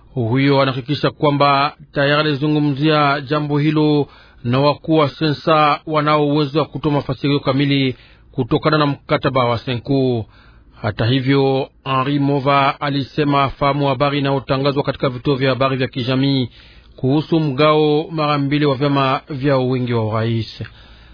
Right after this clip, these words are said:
Upande mwingine, kuhusu tu mwenendo wa uchaguzi katika Jamhuri ya Kidemokrasia ya Kongo, mikusanyiko ya kisiasa inaendelea kuundwa. Ya mwisho ni Sienko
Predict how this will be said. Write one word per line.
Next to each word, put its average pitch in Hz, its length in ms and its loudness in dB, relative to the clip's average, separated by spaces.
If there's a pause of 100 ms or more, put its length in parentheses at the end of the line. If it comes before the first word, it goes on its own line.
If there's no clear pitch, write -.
(240)
Upande 139 420 0
mwingine, 147 800 0 (120)
kuhusu 147 420 0
tu 156 220 0
mwenendo 151 380 2
wa 147 60 2
uchaguzi 147 500 -2
katika 147 320 -2
Jamhuri 143 240 0
ya 139 60 0
Kidemokrasia 139 600 -2
ya 123 60 -4
Kongo, 143 500 0 (440)
mikusanyiko 143 640 -2
ya 147 60 2
kisiasa 151 840 0 (100)
inaendelea 143 760 0
kuundwa. 127 760 0 (480)
Ya 127 160 0
mwisho 143 680 2 (140)
ni 139 220 0
Sienko 143 920 -2